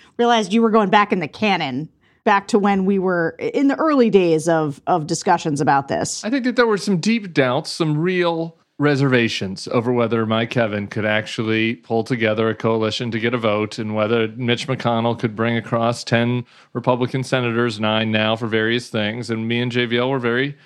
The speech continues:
Speaker 2: bearish on that. And Sarah, as is your wont,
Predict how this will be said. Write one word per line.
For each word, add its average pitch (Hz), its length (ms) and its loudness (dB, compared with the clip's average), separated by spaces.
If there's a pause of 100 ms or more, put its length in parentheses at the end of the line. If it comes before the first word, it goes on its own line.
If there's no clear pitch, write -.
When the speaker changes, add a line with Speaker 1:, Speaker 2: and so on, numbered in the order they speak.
(340)
Speaker 2:
bearish 117 560 2
on 107 200 2
that. 123 280 0
And 170 160 -6
Sarah, 131 400 2
as 123 180 2
is 120 220 0
your 151 220 0
wont, 135 420 -4